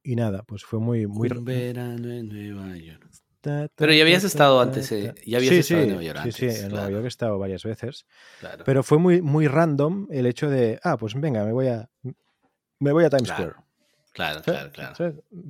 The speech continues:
Speaker 1: Y nada, me fui a cenar por Times, a Times Square, a, a, a una hamburguesería de estas, eh, guarras.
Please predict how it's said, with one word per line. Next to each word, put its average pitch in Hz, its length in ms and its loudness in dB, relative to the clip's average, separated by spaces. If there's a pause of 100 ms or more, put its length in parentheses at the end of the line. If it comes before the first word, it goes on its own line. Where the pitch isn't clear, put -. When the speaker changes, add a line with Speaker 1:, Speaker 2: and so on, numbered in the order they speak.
(120)
Speaker 1:
Y 120 140 -4
nada, 113 280 -2
me 107 140 -8
fui 123 140 0
a - 40 0
cenar 113 360 0
por 113 160 -8
Times, 117 300 -6 (160)
a 101 260 -6
Times 107 220 -4
Square, 160 280 0
a, 113 120 -2 (460)
a, 101 60 -14 (340)
a 110 80 -6
una 113 180 -2
hamburguesería 107 680 -4
de 101 60 -4
estas, 101 380 -10
eh, 98 180 -8
guarras. 143 600 -4